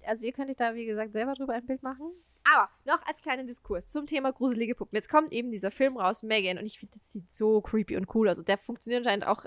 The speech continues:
äh, richtig gut in den Kinos. Der ist grad nur, Avatar läuft derzeit besser, sonst, äh, die Kinostarts ist anscheinend Megan super, super gut. Und ich hasse eigentlich Horrorfilme. Aber der sieht so aus wie einer, den ich mir anschauen würde. Einfach nur, weil dieses Megan, das ist jetzt eigentlich keine verhexte Puppe, sondern künstliche Intelligenz, A I, so ein bisschen, ne?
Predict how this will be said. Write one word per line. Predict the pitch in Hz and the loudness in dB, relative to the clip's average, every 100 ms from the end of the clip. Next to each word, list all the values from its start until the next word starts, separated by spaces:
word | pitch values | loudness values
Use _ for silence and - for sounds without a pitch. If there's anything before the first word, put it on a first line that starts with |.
| - | 2
äh, | 196 185 190 | 4 6 6
richtig | 311 - - | 4 2 -2
gut | 302 | 0
in | 277 | 0
den | 277 | -4
Kinos. | 262 254 233 247 | -2 0 0 2
Der | 214 | 0
ist | - | 0
grad | 214 214 | 2 2
nur, | 233 262 269 - | 2 4 4 6
Avatar | 208 233 - 214 | 6 4 4 2
läuft | 208 220 - | 4 2 0
derzeit | 202 185 185 | -2 -2 0
besser, | 196 254 247 | -2 -2 -4
sonst, | 196 - 110 | -6 -8 -8
äh, | 104 113 60 65 - 50 - _ _ - | -4 -4 -4 -6 -8 -12 -16 _ _ -10
die | |
Kinostarts | - 247 - 214 208 - - | 0 0 6 8 8 4 -10
ist | - | -8
anscheinend | - 226 185 180 | -8 -4 -2 0
Megan | 185 208 220 | 2 2 2
super, | 214 214 208 | -4 -4 -4
super | 202 196 | -2 -6
gut. | 190 262 | -2 -2
Und | 208 | -2
ich | - - | -2 2
hasse | 220 - | 2 0
eigentlich | - 165 180 - | -2 -2 -4 -2
Horrorfilme. | 160 190 180 196 277 - - - - - - | -2 -2 -2 -2 -4 -8 -16 -16 -20 -8 0
Aber | 226 | 2
der | 240 302 370 - | 6 6 6 2
sieht | 254 320 | 2 4
so | 302 | 4
aus | 269 302 | 4 4
wie | 302 | 4
einer, | 277 | 0
den | 269 | 0
ich | 285 | -2
mir | 285 | -2
anschauen | 277 247 214 | -2 0 0
würde. | 202 - | 0 2
Einfach | 247 | 4
nur, | 269 262 | 4 4
weil | |
dieses | 240 226 226 | 2 0 0
Megan, | 214 240 | 2 2
das | 226 226 | 0 -2
ist | 262 277 | -6 -4
jetzt | 370 320 - | 2 4 6
eigentlich | 247 269 | 6 4
keine | - 277 285 | 2 2 4
verhexte | 254 - - | 2 2 0
Puppe, | - 370 339 311 | -2 0 2 2
sondern | 269 254 262 | 2 4 4
künstliche | 294 320 - 254 | 2 0 0 -8
Intelligenz, | - 226 214 247 - | -2 0 2 0 2
A | 214 202 - 220 247 | 6 6 8 6 6
I, | |
so | 247 | 4
ein | 196 | -2
bisschen, | 226 - 208 | -4 -2 2
ne? | 233 277 | 4 4